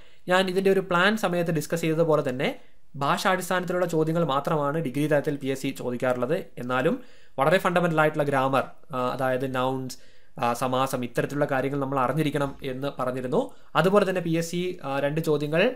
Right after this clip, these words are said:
ആ ഒരു ബാരിയർ ലംഘിച്ചുകൊണ്ട് തന്നെ ചോദിച്ചിട്ടുണ്ട്. But still it was an easy one. So അതുകൊണ്ട് തന്നെ നയൻറ്റി അല്ലെങ്കിൽ എയ്റ്റി എന്ന് പറയുന്നത്, that is actually an excellent score. Okay? And then, uh, uh, comes constitution. Constitution, see, again, there was no challenging questions. ഒരുപാട് ചലഞ്ചിങ് ആയിട്ടുള്ള ക്വസ്റ്റ്യൻസ് ഒന്നും ഉണ്ടായിരുന്നില്ല.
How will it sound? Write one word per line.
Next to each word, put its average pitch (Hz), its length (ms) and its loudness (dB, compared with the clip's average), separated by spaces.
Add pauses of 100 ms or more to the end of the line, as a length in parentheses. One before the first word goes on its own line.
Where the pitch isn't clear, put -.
ആ 147 80 4
ഒരു 156 160 4
ബാരിയർ 143 340 4
ലംഘിച്ചുകൊണ്ട് 139 560 0
തന്നെ 131 120 -2
ചോദിച്ചിട്ടുണ്ട്. 120 640 -4 (340)
But 240 100 2
still 220 300 6
it 175 160 -2
was 190 160 4
an 175 140 2
easy 170 220 2
one. 220 140 6 (480)
So 202 80 6
അതുകൊണ്ട് 208 300 6
തന്നെ 214 120 2
നയൻറ്റി 208 680 4
അല്ലെങ്കിൽ 190 260 2
എയ്റ്റി 180 220 4
എന്ന് 185 140 2
പറയുന്നത്, 175 260 2
that 151 140 4
is 151 120 2
actually 160 280 -2
an 127 100 0
excellent 113 340 -4
score. 113 140 -10 (340)
Okay? 170 200 0 (720)
And 196 100 0
then, 214 160 6
uh, 208 240 6 (120)
uh, 170 100 6 (100)
comes 170 240 4
constitution. 160 500 0
Constitution, 196 480 -2 (100)
see, 196 100 0 (300)
again, 170 240 4 (200)
there 147 180 2
was 151 140 4
no 160 60 4
challenging 143 360 -2
questions. 196 360 -2 (260)
ഒരുപാട് 147 280 4
ചലഞ്ചിങ് 147 300 0
ആയിട്ടുള്ള 143 220 0
ക്വസ്റ്റ്യൻസ് 143 320 -4
ഒന്നും 139 140 -4
ഉണ്ടായിരുന്നില്ല. 135 600 0